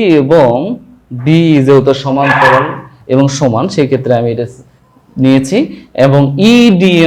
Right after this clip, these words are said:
অংশটা কি হচ্ছে? বারো সেন্টিমিটার নিয়েছি এবং বিডি সমান সমান চোদ্দ সেন্টিমিটার নিয়েছি, ঠিক আছে? এখন আমাদের কাজ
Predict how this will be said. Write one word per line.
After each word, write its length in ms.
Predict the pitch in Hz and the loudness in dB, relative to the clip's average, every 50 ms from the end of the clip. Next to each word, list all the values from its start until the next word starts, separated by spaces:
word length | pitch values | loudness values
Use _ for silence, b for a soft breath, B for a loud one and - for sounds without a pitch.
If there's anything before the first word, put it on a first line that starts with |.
| 160 | 2
অংশটা 320 | 156 147 - 165 147 151 147 139 | 0 0 -2 -2 0 0 0 0
কি 60 | 143 151 160 | -2 -6 -8
হচ্ছে? 160 | 160 160 165 143 139 | -8 -8 -6 -4 -2
বারো 140 | 127 131 135 135 | -2 -2 -2 -4
সেন্টিমিটার 420 | 143 143 139 143 147 147 143 156 160 160 | -6 -6 -6 -6 -6 -6 -6 -6 -4 -4
নিয়েছি 240 | 165 160 165 - 233 220 180 143 | -6 -6 -6 -6 -4 -2 -2 -2
এবং 160 | 139 139 139 135 131 123 123 120 120 | -2 -2 -2 0 -2 -2 -2 -2 -2
বিডি 400 | 139 147 156 156 135 123 131 127 123 127 | -2 0 0 0 0 0 0 0 -2 -4
সমান 180 | - 117 110 110 113 | -6 -8 -10 -8 -8
সমান 140 | 131 135 131 - | -10 -10 -8 -8
চোদ্দ 200 | 117 104 98 110 104 98 | -10 -10 -8 -10 -12 -12
সেন্টিমিটার 460 | 107 107 107 - 107 110 110 104 - - - | -12 -14 -14 -16 -18 -20 -20 -20 -20 -20 -20
নিয়েছি, 200 | 104 107 _ - - _ | -20 -20 _ -20 -20 _
ঠিক 120 | 139 156 202 | -14 -12 -12
আছে? 140 | 214 202 - 262 - b b b b b b _ - 147 | -12 -12 -16 -20 -20 b b b b b b _ -2 0
এখন 160 | 147 220 247 226 156 147 | 2 2 4 4 4 4
আমাদের 260 | 156 170 175 208 202 - - | 2 2 2 0 -2 0 0
কাজ 140 | 160 160 160 | 0 0 -2